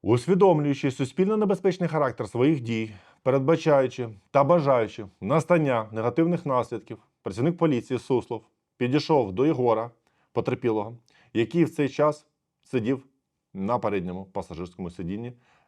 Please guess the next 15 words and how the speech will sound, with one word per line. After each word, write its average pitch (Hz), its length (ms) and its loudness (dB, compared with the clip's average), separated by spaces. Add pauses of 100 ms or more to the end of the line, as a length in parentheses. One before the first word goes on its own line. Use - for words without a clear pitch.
(260)
автомобіля, 85 600 -4 (280)
та 156 160 2
застосував 127 680 0
відносно 101 400 -6
нього 123 360 -4 (320)
фізичне 113 580 -2 (140)
насильство, 95 680 -8 (240)
яке 131 240 0
виразилось 127 840 -2
у 110 80 -2
завданні 117 500 -2
йому 110 460 -6
одного 107 420 -2
удару 101 380 -2 (140)
правою 110 580 0